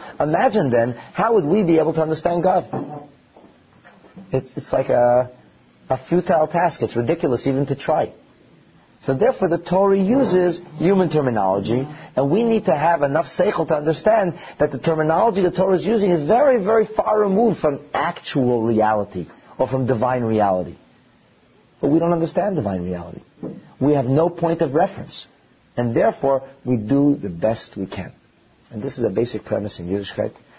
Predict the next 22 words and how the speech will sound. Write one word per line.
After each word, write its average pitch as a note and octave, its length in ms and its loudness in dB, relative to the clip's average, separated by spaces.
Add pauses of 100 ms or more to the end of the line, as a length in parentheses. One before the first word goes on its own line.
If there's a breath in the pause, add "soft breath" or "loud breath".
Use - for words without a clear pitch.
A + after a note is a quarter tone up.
(160 soft breath)
And F#2 100 -14
Hashem A2 280 -4
gave G2+ 180 0
us G2 280 -6 (160)
seichel, G2 480 -4
gave G2+ 140 -2
us F2+ 100 -12
intelligence. F2 580 -10 (300 loud breath)
And A2+ 100 -10
our G#2 100 -4
job A2+ 300 0
is A2+ 100 -6
to G2 100 -12
try A2+ 200 0
to A2 140 -2
understand A#2 640 -6
to - 80 -12
the G#2+ 60 -6
best G#2 260 -4
of F#2+ 80 -8
our F#2 80 -10
ability. F2+ 340 -16